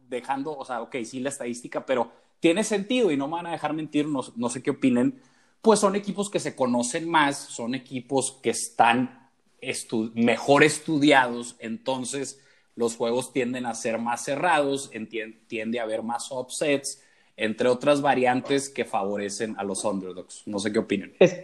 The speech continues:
Speaker 2: es que además, por ejemplo, ahorita de lo que estás diciendo
Speaker 1: <clears throat>
Speaker 2: divisionales, en esta semana uno,
Speaker 1: Ajá.
Speaker 2: está Buffalo, Chicago de Detroit, Green Bay, Minnesota, Miami, Nueva Inglaterra, Filadelfia, Washington,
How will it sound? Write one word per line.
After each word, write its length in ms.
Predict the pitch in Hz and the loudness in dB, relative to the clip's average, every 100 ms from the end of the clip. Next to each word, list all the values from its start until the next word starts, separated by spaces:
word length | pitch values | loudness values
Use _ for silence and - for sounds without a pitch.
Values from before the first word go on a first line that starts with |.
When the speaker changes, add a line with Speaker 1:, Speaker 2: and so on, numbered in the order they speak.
| - _ _ _ | -16 _ _ _
Speaker 2:
es 140 | 196 | 6
que 120 | - | 10
además, 560 | 226 226 208 196 - - | 12 12 8 2 -2 2
por 120 | 170 165 | 6 8
ejemplo, 220 | 156 160 | 8 8
ahorita 240 | 190 240 | 8 10
de 80 | 233 | 10
lo 100 | 208 | 10
que 60 | - | 10
estás 160 | 202 | 10
diciendo 280 | 202 190 190 | 10 10 10
Speaker 1:
<clears throat> 20 | |
Speaker 2:
divisionales, 560 | 180 151 - - 120 101 _ | 8 6 2 -8 -8 -8 _
en 120 | 160 | 4
esta 200 | 185 240 | 6 6
semana 400 | - 190 180 185 | 8 8 8 10
uno, 300 | 165 113 80 - - _ | 8 8 0 -8 -20 _
Speaker 1:
Ajá. 220 | - 107 | 4 6
Speaker 2:
está 260 | 151 - 170 156 - - | 6 10 8 8 -2 -10
Buffalo, 360 | - 262 247 302 - - _ - | 6 8 8 6 -2 -18 _ -4
Chicago 380 | 170 196 190 180 | 4 8 12 12
de 60 | |
Detroit, 420 | 160 151 214 240 - - _ | 10 8 10 10 6 -8 _
Green 220 | 151 175 165 | 6 8 10
Bay, 100 | 160 | 8
Minnesota, 640 | 147 139 196 214 247 247 - _ _ - | 8 6 6 8 6 4 -6 _ _ 0
Miami, 640 | 151 151 160 165 165 160 | 8 10 10 10 8 8
Nueva 200 | 151 147 | 10 10
Inglaterra, 680 | 139 139 180 202 240 247 - _ _ _ | 10 8 10 10 8 6 -4 _ _ _
Filadelfia, 1120 | 165 156 156 170 - 170 160 156 151 147 143 | 8 10 12 10 10 10 12 10 10 8 8
Washington, 720 | 165 202 233 226 247 254 | 8 8 6 4 6 6